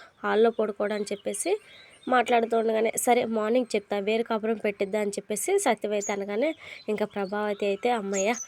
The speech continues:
అని చెప్పేసి హ్యాపీగా పడుకుంటుందన్నమాట. ఎలాగైనా సరే బాలు మీనాల్ని ఇంట్లోంచి పంపించేయాలి అని చెప్పేసి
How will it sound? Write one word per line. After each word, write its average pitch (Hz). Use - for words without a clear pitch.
అని 220
చెప్పేసి 214
హ్యాపీగా 208
పడుకుంటుందన్నమాట. 196
ఎలాగైనా 226
సరే 240
బాలు 208
మీనాల్ని 226
ఇంట్లోంచి 226
పంపించేయాలి 254
అని 226
చెప్పేసి 226